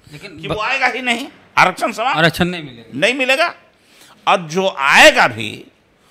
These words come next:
Speaker 2: अगर मिलना है उसको चालीस हजार वेतन,
Speaker 1: हम्म।
Speaker 2: तो वो मिलेगा आठ हजार, छह हजार वेतन मिलेगा।
Speaker 1: अब तो दहेजों कम
Speaker 2: मैंने
Speaker 1: जाएगा, जो रेलवे वाला नौकरिया नहीं
Speaker 2: <laughs> दहेज।
Speaker 1: बल, बल लड़का रेलवे में है।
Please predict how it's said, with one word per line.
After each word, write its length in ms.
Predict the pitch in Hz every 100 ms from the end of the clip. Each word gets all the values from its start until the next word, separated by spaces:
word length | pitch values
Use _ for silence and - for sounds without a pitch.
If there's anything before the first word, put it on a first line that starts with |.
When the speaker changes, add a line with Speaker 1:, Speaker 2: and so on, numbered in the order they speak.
| _ _ _ 139
Speaker 2:
अगर 240 | 180 220
मिलना 460 | 190 170 180 226 254
है 160 | 262
उसको 300 | 247 240 247
चालीस 460 | 240 - 196 285 226
हजार 300 | 190 170 147
वेतन, 480 | 127 - 147 349 320
Speaker 1:
हम्म। 200 | 143 143 131 _
Speaker 2:
तो 80 | -
वो 80 | 151
मिलेगा 480 | 131 123 123 117 104 _ _ _ -
आठ 240 | 247 -
हजार, 220 | 214 196
छह 200 | - -
हजार 320 | 247 - 196 185
वेतन 280 | 175 185
मिलेगा। 320 | 170 175 170 -
Speaker 1:
अब 200 | - -
तो 60 |
दहेजों 420 | 147 139 139 151 190
कम 140 | 180
Speaker 2:
मैंने 100 | 170
Speaker 1:
जाएगा, 300 | 170 170 175
जो 160 | 156 151
रेलवे 280 | 147 143
वाला 180 | 160 156 147
नौकरिया 420 | 147 139 139 147 147
नहीं 240 | 127 214
Speaker 2:
<laughs> 1400 | 294 131 - 196 - - - 190 - - - - - - -
दहेज। 300 | 131 - 143
Speaker 1:
बल, 140 | 156
बल 180 | 147 160
लड़का 480 | 151 143 147 143 160
रेलवे 560 | 143 131 143 139 147
में 120 | 131
है। 120 | 98